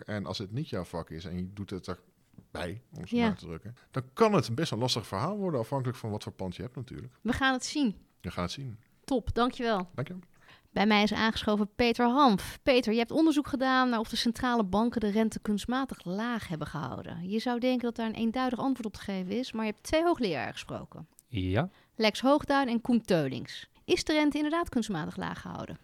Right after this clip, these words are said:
Speaker 3: Eh, als je het vraagt aan Lex Hoogduin, die zegt ja.
Speaker 2: Ja.
Speaker 3: En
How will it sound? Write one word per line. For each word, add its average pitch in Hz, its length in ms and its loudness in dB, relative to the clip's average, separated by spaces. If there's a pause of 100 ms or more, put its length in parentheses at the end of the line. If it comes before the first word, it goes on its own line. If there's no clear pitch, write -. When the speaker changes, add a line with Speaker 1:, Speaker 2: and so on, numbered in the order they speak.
(480)
Speaker 3:
Eh, 113 320 -2
als 117 180 0
je 135 80 -4
het 113 120 -4
vraagt - 520 -2
aan 98 380 0
Lex 95 280 -4
Hoogduin, 101 720 -4 (100)
die 113 180 -2
zegt 92 380 -6
ja. 92 340 -8 (280)
Speaker 2:
Ja. 165 340 0 (360)
Speaker 3:
En 101 320 -4